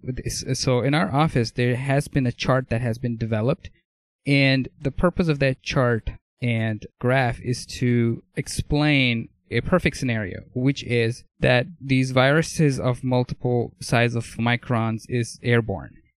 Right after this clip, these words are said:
And you have a air conditioning system that's designed on, you know, I M C, ash ray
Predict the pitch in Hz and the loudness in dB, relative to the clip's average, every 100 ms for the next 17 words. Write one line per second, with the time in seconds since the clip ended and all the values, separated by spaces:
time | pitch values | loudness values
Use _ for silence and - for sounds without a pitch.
0 | _ _ - 135 135 127 123 120 131 139 | _ _ -2 2 4 2 0 0 0 2
1 | 143 139 131 - 127 127 120 120 - 135 | 0 2 0 0 2 4 4 0 0 0
2 | 165 165 135 - 127 - 131 - 127 117 | 0 0 0 -2 -6 -6 -8 -4 -4 -2
3 | 113 107 - 120 123 127 127 127 117 113 | -2 -4 -2 -2 0 0 -2 -4 -2 -2
4 | 110 110 120 113 113 120 120 120 - 120 | -2 -4 -4 -2 0 -2 -2 -4 -4 -2
5 | 120 - 117 117 - 117 110 110 | -2 0 -2 -2 -2 0 0 -2